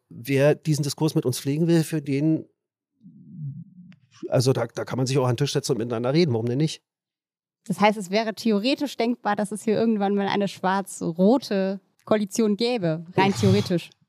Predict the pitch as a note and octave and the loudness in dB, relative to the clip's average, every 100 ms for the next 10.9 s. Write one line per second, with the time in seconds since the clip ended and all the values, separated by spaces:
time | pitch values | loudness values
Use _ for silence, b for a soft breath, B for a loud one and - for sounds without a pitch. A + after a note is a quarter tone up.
0 | _ - D3+ D3 D3+ C#3+ E3 C#3 B2+ D#3+ | _ -6 2 4 4 2 0 0 0 0
1 | F3+ E3+ - C#3 D3+ F3+ D#3 D#3 F3 F3 | 2 0 0 0 0 0 0 0 0 0
2 | E3 D#3+ C#3+ D#3 F3 - G3+ G3 G#3+ - | -2 0 0 0 -2 0 2 2 2 -2
3 | C#3+ D3+ D3+ D3+ C#3 C3+ E3 F3+ E3+ E3 | 0 0 0 -2 -4 -4 -2 -2 -2 -2
4 | - C#3+ C3 C#3+ - C#3 - D3+ E3 D#3+ | -2 -4 -4 -4 -6 -8 -6 -2 -2 -2
5 | D#3 - C#3 C3 B2+ B2+ b b b b | -6 -6 -2 0 0 -2 b b b b
6 | b _ _ C#3+ C#3+ D3+ E3 F3+ D#3 D#3+ | b _ _ 2 4 4 2 2 2 0
7 | D#3 C#3+ C#3 C3 B2 - B2+ B2+ B2 D3 | -2 -2 0 -2 -4 -2 0 2 2 4
8 | F#3+ G3 D#3 B2+ - A#2 A2+ G#2+ A2+ - | 4 4 2 4 2 0 0 0 0 2
9 | A#2 - B2+ C#3+ B2+ B2 - A#2+ A#2+ C3 | 0 0 -2 -2 -2 -4 -2 -2 0 -2
10 | - B2+ A#2 A2 A#2+ E3+ A3+ A3+ | -2 -2 0 2 4 4 4 -2